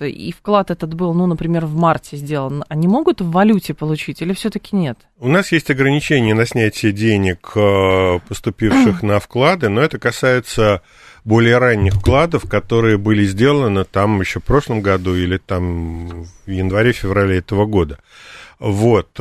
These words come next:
Speaker 2: А, а так у нас правило, оно едино для всех. А, получение валюты с,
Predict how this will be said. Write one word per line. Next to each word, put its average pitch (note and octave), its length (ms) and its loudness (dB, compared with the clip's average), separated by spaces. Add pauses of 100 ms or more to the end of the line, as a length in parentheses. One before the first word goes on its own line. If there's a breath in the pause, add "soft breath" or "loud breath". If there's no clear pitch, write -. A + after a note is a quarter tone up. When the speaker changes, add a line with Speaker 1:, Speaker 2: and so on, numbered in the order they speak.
(120)
Speaker 2:
А, G#2 540 2
а A2 60 0
так G#3 240 -2
у G3+ 40 -2
нас F#3+ 240 0
правило, E3+ 640 2
оно D#3 460 2
едино C#3 420 2
для C3+ 160 2
всех. F#3+ 500 0
А, B2 320 4
получение B2 680 0
валюты A#2 560 2
с, G2+ 500 -2